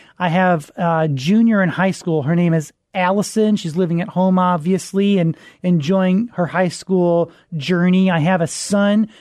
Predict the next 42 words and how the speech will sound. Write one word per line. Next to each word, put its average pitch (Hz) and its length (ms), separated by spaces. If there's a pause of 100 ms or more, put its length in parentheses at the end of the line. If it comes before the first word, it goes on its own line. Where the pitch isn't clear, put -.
who's 196 180
in 190 200
eighth 202 280
grade. 190 480
His 156 200
name 175 320
is 165 240
Andrew. 190 720 (320)
Then 196 100
I 202 60
have 175 160
two 214 320
beautiful 185 480
younger 175 420
daughters. 202 760 (320)
I 196 140
have 180 480
Nevaeh 185 1160
and 185 220
then 185 260
also 202 800
Anna. 170 540
So 185 220
I 175 160 (500)
just 247 180
wanted 262 200
to - 140
introduce 196 400
my 185 140
family 196 520
to - 180
you. 185 320
There's 170 120
no 190 160
quiz 190 360
on 165 180
this, 160 300
but 190 240 (400)
I 294 100
talk 330 400
to 226 140
you 190 340